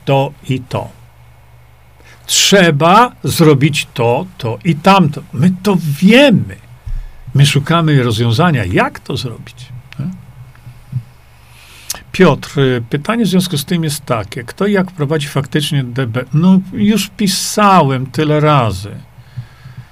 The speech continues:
Y, bo rozumiem, że wtedy ludziska musieliby zbojkotować wybory partyjne, ustanowić tymczasowy rząd. Jak to pan Jurek Pakson nie wiedzie? Opisałem, Piotr, opisałem, jak to zrobić. Rozwiązanie prezydenckie. I, i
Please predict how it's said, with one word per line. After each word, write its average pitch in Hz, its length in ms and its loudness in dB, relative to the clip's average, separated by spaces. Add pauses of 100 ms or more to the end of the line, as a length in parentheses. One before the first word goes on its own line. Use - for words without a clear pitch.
(760)
Y, 127 480 0
bo 131 180 2
rozumiem, 185 440 6
że 147 140 0
wtedy 180 300 0
ludziska 160 400 0
musieliby 151 480 -2
zbojkotować 147 640 0
wybory 143 440 0
partyjne, 147 560 0
ustanowić 143 540 0
tymczasowy 143 500 -4
rząd. 147 380 0
Jak 143 240 -2
to - 100 -8
pan 139 160 -4
Jurek 143 220 -2
Pakson 143 260 -2
nie 135 60 0
wiedzie? 127 200 -4 (460)
Opisałem, 180 1000 4 (160)
Piotr, 196 420 4
opisałem, 214 480 2
jak 202 140 -2
to 220 100 -2
zrobić. 190 360 -2 (240)
Rozwiązanie 151 720 4
prezydenckie. 240 720 0 (1160)
I, 147 120 6
i 180 200 4